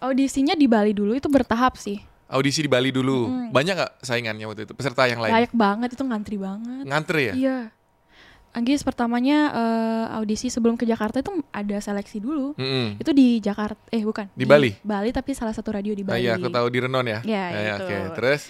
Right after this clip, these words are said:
Speaker 1: Terus, eh, Anggis udah nyanyi-nyanyi di situ, itu pun ada dua tahap gitu, kayak tahap selection, habis itu baru tahap sama produksinya mereka gitu, ketemu dari
Speaker 2: Waktu itu
Speaker 1: Jakarta.
Speaker 2: yang di Bali ada nggak seratus peserta?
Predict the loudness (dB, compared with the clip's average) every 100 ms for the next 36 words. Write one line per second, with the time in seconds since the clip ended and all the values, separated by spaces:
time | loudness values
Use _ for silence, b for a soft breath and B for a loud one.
0 | B -8 0 2 2 0 -8 -6 -4 -2
1 | -4 -2 -4 -4 -6 -6 -6 -8 -10 -10
2 | -8 -8 -6 -4 -4 -4 -6 -8 -10 -12
3 | -14 -16 -14 -12 -12 -14 -14 -14 -12 -12
4 | -12 -8 -4 -4 -4 -6 -6 -4 -4 -6
5 | -10 -10 -12 -12 -14 -12 -14 -14 -8 -8
6 | -10 -12 -10 -8 -8 -10 -12 -10 -10 -12
7 | -12 -8 -6 4 4 4 0 0 0 0
8 | 0 0 4 4 2 0 2 2 2 -2
9 | -2 0 0 -2 -6 -6 -6 -6 -8